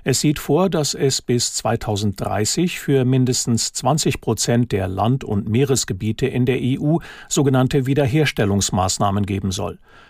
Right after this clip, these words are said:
Konkret geht es darum, zum Beispiel Wälder wieder aufzuforsten oder trockengelegte Moore zu renaturieren. Christdemokraten und Bauernverbände kritisieren, dass Landwirte dadurch zu sehr eingeschränkt würden.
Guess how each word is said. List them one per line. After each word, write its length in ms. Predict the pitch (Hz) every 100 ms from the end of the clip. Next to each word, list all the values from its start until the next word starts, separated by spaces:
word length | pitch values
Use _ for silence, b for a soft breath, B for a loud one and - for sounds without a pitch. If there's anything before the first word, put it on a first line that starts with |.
| B
Konkret 420 | - 107 127 120
geht 200 | - -
es 100 | 120
darum, 320 | 127 104 120
zum 160 | 113 117
Beispiel 480 | 104 104 - 107 101
Wälder 400 | 117 131 123 107
wieder 260 | 110 107
aufzuforsten 920 | 117 123 - 131 - 110 117 - 143
oder 360 | 135 113 110 107
trockengelegte 840 | - - 113 123 110 107 110 -
Moore 560 | 113 110 123 127 117 113
zu 260 | - 120 110
renaturieren. 840 | 107 98 92 - 120 120 107 98 - _ _ B B B B B
Christdemokraten 840 | - 165 180 156 147 156 156 170
und 180 | 143 120
Bauernverbände 800 | 113 117 117 - 117 123 127 147
kritisieren, 800 | - 147 - 131 127 131 151 143
dass 360 | 123 110 -
Landwirte 640 | - 107 113 - 135 131 139
dadurch 420 | 120 113 120 -
zu 200 | - 131
sehr 240 | 110 120
eingeschränkt 680 | 117 120 120 120 101 92 -
würden. 360 | 92 87 95